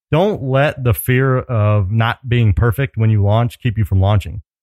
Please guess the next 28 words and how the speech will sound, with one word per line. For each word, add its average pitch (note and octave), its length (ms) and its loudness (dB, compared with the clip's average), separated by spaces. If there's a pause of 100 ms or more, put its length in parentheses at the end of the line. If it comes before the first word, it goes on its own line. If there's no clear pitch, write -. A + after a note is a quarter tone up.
(200)
You G#2 80 0
know, A2 100 2
we, B2+ 120 2
there B2 160 0
were E3+ 120 0
a D3 60 2
lot A#2+ 240 2
of B2 120 0
road B2 240 2
bumps A#2+ 280 0
that, A2 220 -2
that A2 120 -2
we A2+ 120 0
had A#2 140 0
to G#2 80 -4
go A2+ 180 2
through. A#2 360 0 (240)
And G#2+ 440 2 (220)
to D3+ 80 -4
be C3+ 160 0
honest, C#3+ 480 0
a C3 80 -4
lot A#2 240 0
of E3 140 -2
the A#2 100 2
things C3+ 380 0
that G#2+ 180 -2
we A#2 380 0